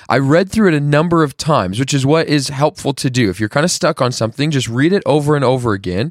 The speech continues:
And for me, what I thought he's going back to or referring to here is the hope that we discussed last episode. So he talked about the hope they have in heaven at the beginning of verse five,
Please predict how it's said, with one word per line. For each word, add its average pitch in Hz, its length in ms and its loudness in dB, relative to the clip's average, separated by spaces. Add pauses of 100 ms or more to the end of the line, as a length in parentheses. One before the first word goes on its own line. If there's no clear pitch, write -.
And 165 160 0
for 156 160 0
me, 180 300 2
what 156 260 0
I 208 140 0
thought 185 300 -2
he's 160 260 -6
going 139 320 0
back 123 440 -2
to 107 280 0
or 120 160 0
referring 147 580 -2
to - 140 -6
here 95 460 -2 (420)
is 143 280 -2
the 131 200 2
hope 120 720 0 (220)
that 131 180 2
we 156 140 0
discussed 123 600 -2 (120)
last 113 500 -2
episode. 85 580 -8 (320)
So - 140 0
he 127 60 2
talked 160 300 0
about 185 200 0
the 127 120 0
hope 151 260 0
they 185 160 2
have 151 240 0
in 156 100 0
heaven 135 460 2
at 135 100 -2
the 120 80 -6
beginning 135 460 0
of 113 100 0
verse 101 280 -2
five, 95 440 -2